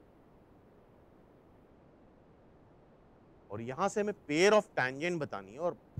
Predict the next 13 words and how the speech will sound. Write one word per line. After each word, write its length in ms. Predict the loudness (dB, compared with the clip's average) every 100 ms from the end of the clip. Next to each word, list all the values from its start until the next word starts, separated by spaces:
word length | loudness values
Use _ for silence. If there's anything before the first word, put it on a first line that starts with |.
| -16 -14 0
two 140 | 2
degree 300 | 4 4 2
equation 400 | 0 0 -4 -4
दे 120 | -4 -6
रखी 240 | -8 -16
है, 60 | -12
Two 120 | -6
degree 220 | -4 -2
equation 340 | -2 -4 -6 -4
दे 100 | -4
रखी 220 | -4 -10
है 60 |
तो 100 | -14